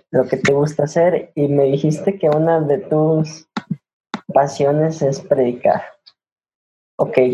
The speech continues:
Pero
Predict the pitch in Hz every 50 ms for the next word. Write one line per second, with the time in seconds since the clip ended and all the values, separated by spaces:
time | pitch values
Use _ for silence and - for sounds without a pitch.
0 | 127 - - - - - - - - - - - _ _ _ _ _ _ _ _
1 | _ _ _ _ _ _ _ _ _ _ - 170 180 180 180 180 175 175 175 170
2 | 165 156 - - 180